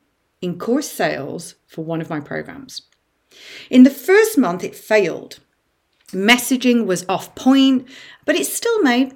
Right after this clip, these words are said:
thirty thousand. Three months, repackaged the proposition, made another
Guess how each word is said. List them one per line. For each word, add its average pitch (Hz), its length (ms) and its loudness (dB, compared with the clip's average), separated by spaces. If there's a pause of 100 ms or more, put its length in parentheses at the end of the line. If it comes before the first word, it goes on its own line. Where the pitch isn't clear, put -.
(120)
thirty 180 300 -4
thousand. 302 640 -6 (720)
Three 330 300 4
months, 214 440 0
repackaged 190 680 -4
the 208 80 -6
proposition, 196 760 -4
made 180 360 -4
another 214 600 -2